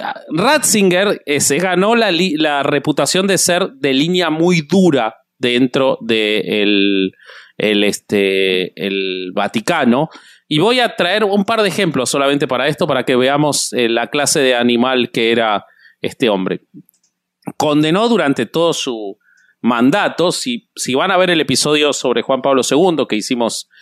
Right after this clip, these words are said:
con el Manix Carlos Vallarta, van a ver cómo Juan Pablo segundo jamás le prestó atención y, es más,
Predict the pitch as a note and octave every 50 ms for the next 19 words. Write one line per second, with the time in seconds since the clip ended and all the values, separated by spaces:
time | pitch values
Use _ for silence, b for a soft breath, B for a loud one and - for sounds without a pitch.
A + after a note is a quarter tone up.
0 | B B B B B - A2+ A2 A2 A2+ A2 A#2 C#3 C#3 C3+ B2 B2 - - -
1 | - - - C#3 C3 C3 C#3 B2 C#3+ D#3 - - D#3 C#3+ C#3 - D3+ C#3+ C3+ C#3
2 | C#3+ C#3+ C#3+ C#3+ D3 D3 C#3+ b b b b b b b - - D#3+ D#3+ E3+ E3+
3 | E3+ E3+ - - - D#3 D3+ D3+ E3 E3 E3 D#3+ D3+ - D3+ D3 E3 E3 E3 E3+
4 | E3+ - F#3 - - D3 C#3+ C#3 C#3+ D3+ D#3 D#3+ E3 - - - - - - C3+
5 | B2+ - B2 A#2+ - - C#3+ C3+ - C#3+ C3+ B2+ - - - C#3+ C#3+ C#3+ C#3+ -
6 | C3 A#2+ A#2 B2+ C3+ D3+ C#3+ C3 - - -